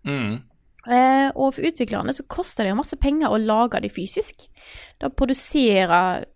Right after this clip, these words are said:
Speaker 2: versjoner som skal selges i butikk er dyrt.
Speaker 1: Mhm.
Speaker 2: Så jeg kan skjønne på en måte at de, eh,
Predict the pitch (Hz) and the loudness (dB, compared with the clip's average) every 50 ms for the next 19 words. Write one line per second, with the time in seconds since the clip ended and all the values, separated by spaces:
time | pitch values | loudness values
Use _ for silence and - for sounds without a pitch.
0 | _ _ _ _ _ _ _ _ _ _ _ _ _ _ _ _ _ 208 220 220 | _ _ _ _ _ _ _ _ _ _ _ _ _ _ _ _ _ -2 -2 0
1 | - 247 220 - 190 202 208 202 - 220 - - 226 233 226 220 - 175 196 - | 0 0 0 0 -2 -4 -4 -6 -4 -2 -2 0 0 -2 -2 -4 -4 -6 -6 -6
2 | - 311 - - 220 208 196 196 208 233 415 539 - - - - - - - _ | -6 -6 -2 -2 -2 -2 -2 -2 2 2 2 2 2 -4 -14 -16 -16 -16 -18 _
3 | _ _ _ _ - 135 131 110 95 92 104 117 - _ _ _ _ _ _ - | _ _ _ _ -14 -10 -8 -8 -8 -8 -10 -12 -18 _ _ _ _ _ _ -20
4 | - - - - - 302 294 339 330 - - 330 330 339 302 226 202 196 - - | -20 -12 -8 -2 -2 -2 0 -2 -4 -2 -2 -2 0 0 2 2 2 0 0 -2
5 | 269 415 - 403 330 - 294 285 277 269 262 262 254 254 254 254 254 254 254 254 | -4 -2 -2 -4 -4 -2 0 2 2 4 4 2 2 0 0 0 0 -2 -2 -4
6 | 247 | -6